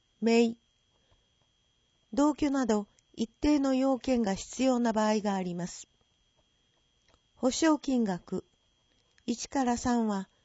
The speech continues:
百八十万円、四から七は百三十万円。お問い合わせ、健康推進課、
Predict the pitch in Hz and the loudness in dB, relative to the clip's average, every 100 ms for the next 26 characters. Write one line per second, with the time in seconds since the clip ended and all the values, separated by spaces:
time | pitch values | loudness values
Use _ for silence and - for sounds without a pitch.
0 | _ _ 226 - 262 262 254 254 240 240 | _ _ -4 -4 -4 -4 -4 -6 -2 0
1 | 226 220 202 180 170 165 _ _ _ _ | 2 0 -2 -6 -8 -12 _ _ _ _
2 | _ _ _ _ _ _ _ - 294 285 | _ _ _ _ _ _ _ -2 0 0
3 | 240 226 208 214 214 190 180 175 _ _ | -2 -2 0 -2 -2 -4 -6 -8 _ _
4 | _ - 240 - 285 269 262 240 240 226 | _ -4 -4 -2 -2 -2 -2 0 0 0
5 | 202 185 156 151 _ _ _ _ _ _ | -2 -4 -8 -10 _ _ _ _ _ _
6 | _ _ _ _ _ _ _ _ _ - | _ _ _ _ _ _ _ _ _ -8
7 | 233 285 277 262 240 240 - 226 208 _ | -4 0 2 2 2 0 0 -4 -4 _
8 | _ _ _ _ _ 277 294 - 277 277 | _ _ _ _ _ -2 -2 -2 0 0
9 | - 269 247 240 240 226 214 190 | -4 -6 -4 -2 -2 -2 -6 -6